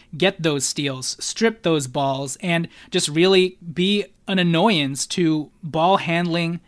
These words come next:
guards who would rather not have him all up in their grill. So, am I projecting the best case scenarios for Avery Bradley? Yes, I am. Like I mentioned, he could end up just being like what we saw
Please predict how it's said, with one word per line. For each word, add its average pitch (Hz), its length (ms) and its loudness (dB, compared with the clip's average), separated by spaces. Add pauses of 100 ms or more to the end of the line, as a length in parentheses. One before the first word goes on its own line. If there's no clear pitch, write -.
guards 185 520 2
who 151 260 0
would 147 260 -2
rather 170 300 4
not 156 320 2
have 170 320 0
him 156 300 -2 (420)
all 180 220 6
up 165 180 0
in 160 180 0
their 151 160 0
grill. 147 460 -2 (260)
So, 226 380 4 (500)
am 208 120 2
I 196 140 6
projecting 208 600 0
the 175 80 0
best 202 280 2
case 233 220 0
scenarios 233 640 2
for 208 120 -4
Avery 208 280 4
Bradley? 202 280 2
Yes, 185 280 0
I 175 80 0
am. 180 320 0
Like 175 260 0
I 175 80 2
mentioned, 160 640 0
he 247 140 2
could 247 160 4
end 226 160 4
up 190 100 0
just 170 240 0
being 160 240 4
like 147 220 -4 (260)
what 160 300 0
we 160 120 0
saw 143 540 0